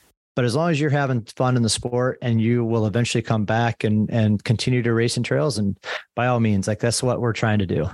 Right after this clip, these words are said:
Right. And I think it's, I want people to, I want as many people to experience our sport as possible.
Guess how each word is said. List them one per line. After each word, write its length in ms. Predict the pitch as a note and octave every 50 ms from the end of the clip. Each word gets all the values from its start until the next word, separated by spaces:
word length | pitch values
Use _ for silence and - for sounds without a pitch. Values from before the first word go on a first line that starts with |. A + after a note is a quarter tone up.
| - - _ _ _
Right. 260 | - G#2 G2+ G#2 -
And 120 | - G#2+ A2
I 100 | G#2+ G#2+
think 260 | - - B2 A2+ -
it's, 280 | A#2 A2+ - - - - - - - - - - - - _ -
I 80 | A2+
want 160 | B2 C#3+ D3
people 220 | - D#3 D3+ C#3 D3
to, 160 | C3+ B2+ B2+
I 60 | A#2+ B2+
want 180 | D3 E3+ C#3+
as 160 | C3 G#2+ G2+
many 180 | A#2+ C#3+ D3 D#3+
people 220 | C#3 D3+ D3 D3
to 60 | B2 A#2+
experience 560 | A2+ - - - C3 A#2+ A#2 A2+ - - - - -
our 140 | - B2 B2
sport 460 | A#2 - - - A#2 G#2+ G#2+ - - _ _ - - - _ _ -
as 160 | C#3+ A2+ G#2+
possible. 440 | - - G#2 G2 - - - - -